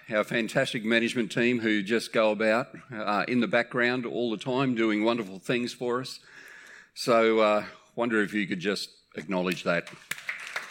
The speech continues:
Encouragement to, you know, the little things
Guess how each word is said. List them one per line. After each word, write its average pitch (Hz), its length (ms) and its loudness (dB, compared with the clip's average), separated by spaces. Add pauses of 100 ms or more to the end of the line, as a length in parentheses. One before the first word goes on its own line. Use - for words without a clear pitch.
(840)
Encouragement 117 760 2
to, 104 340 4 (1500)
you 147 100 8
know, 135 140 6
the 120 120 2
little 143 300 4
things 139 640 2